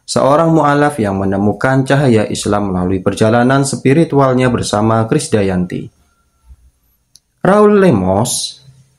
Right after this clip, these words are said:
yang dikenal sebagai pengusaha sukses, memutuskan untuk memeluk Islam setelah menikah dengan Krisdayanti.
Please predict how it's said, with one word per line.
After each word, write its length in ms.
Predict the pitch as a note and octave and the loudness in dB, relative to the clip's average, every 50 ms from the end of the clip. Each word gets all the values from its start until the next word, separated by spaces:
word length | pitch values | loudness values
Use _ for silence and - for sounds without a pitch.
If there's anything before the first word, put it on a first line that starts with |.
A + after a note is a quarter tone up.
| _ _ - | _ _ -2
yang 160 | - A#2 B2 | 0 0 2
dikenal 400 | D3+ D#3+ D#3 - F#3 F#3+ F#3+ F#3+ | 2 2 2 2 2 4 4 2
sebagai 480 | F3+ F3+ C#3 B2+ C3+ B2 B2+ C3+ B2 - | 2 0 0 2 2 2 2 2 0 2
pengusaha 480 | C3 C3 C#3 C3 C3 - C#3+ C3+ C#3 C#3 | 2 2 2 2 2 0 0 2 2 0
sukses, 880 | C#3 - D#3 C#3+ - - - D3+ D3+ D#3 D3 - - - - - - - - | 2 0 -2 -2 -2 -2 0 0 0 0 0 -2 -4 -4 -6 -10 -10 -6 -4
memutuskan 560 | F#2+ F#2+ F#2+ F#2 G#2 G#2+ G#2+ - A#2 A#2 A2 | -4 -4 -4 -2 -2 -2 -2 0 -2 0 0
untuk 320 | A#2 A2+ A2+ A#2 - D3+ | 2 0 0 0 0 -2
memeluk 400 | - A#2+ A2+ G#2+ A2 A2 A#2 B2 | 0 0 0 0 0 0 0 -2
Islam 320 | C3 C3 - C#3 C3+ C3+ C3 | -2 -2 -2 0 0 0 0
setelah 320 | A#2+ A2 - G#2 G2 G2 | -2 -2 -2 -2 -2 0
menikah 480 | G2 G2+ G#2 A2+ A2+ A2+ - B2+ B2+ B2 | 0 0 0 0 0 0 0 -2 -2 -2
dengan 320 | G#2 G#2 G2+ G2+ G2+ G2+ | -4 -4 -4 -2 -4 -2
Krisdayanti. 800 | G#2 C3 C3+ - - C#3 C3 A#2 G2 F#2 F2+ F2+ F2+ F2+ - - | -2 -2 -2 0 0 2 2 2 2 0 -2 -4 -6 -10 -12 -14